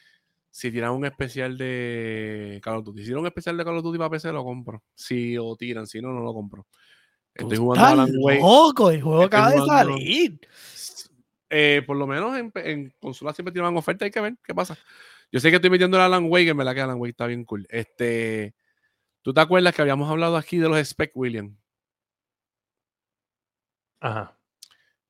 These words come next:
Speaker 1: En verdad que el juego está bien demandante. Estoy, tengo que correrlo literalmente para que me corra en sesenta frames para arriba. Tengo que correrlo en mil ochenta.
Speaker 3: Ya,
Speaker 1: Que
Speaker 3: cool.
Speaker 1: incluso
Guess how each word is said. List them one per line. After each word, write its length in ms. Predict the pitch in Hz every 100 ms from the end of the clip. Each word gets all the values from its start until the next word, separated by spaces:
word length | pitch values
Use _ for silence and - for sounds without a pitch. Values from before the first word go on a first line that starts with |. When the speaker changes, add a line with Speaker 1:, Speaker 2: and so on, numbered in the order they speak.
| _
Speaker 1:
En 140 | 120 110
verdad 200 | 104 104
que 80 |
el 40 | 117
juego 160 | 123
está 160 | 117 107
bien 160 | 110 107
demandante. 400 | 113 107 101 104
Estoy, 200 | 117 120
tengo 280 | 143 143
que 100 | 175
correrlo 380 | 175 175 185 180
literalmente 540 | 156 139 139 151 165 151
para 120 | 135
que 80 | 127
me 120 | 120
corra 220 | 123 151
en 80 | 165
sesenta 380 | 156 156 160 156
frames 260 | 165 165
para 140 | 151 151
arriba. 300 | 147 117 120 _ _ _ _ _ _
Tengo 140 | 135 139
que 60 |
correrlo 260 | 147 147 147
en 80 | 143
mil 100 | 113
ochenta. 380 | 104 98 - _ _ _ _ _ _ _ _ _ _ _ _ _
Speaker 3:
Ya, 80 | -
Speaker 1:
Que 120 | 135
Speaker 3:
cool. 20 |
Speaker 1:
incluso 380 | 143 214 123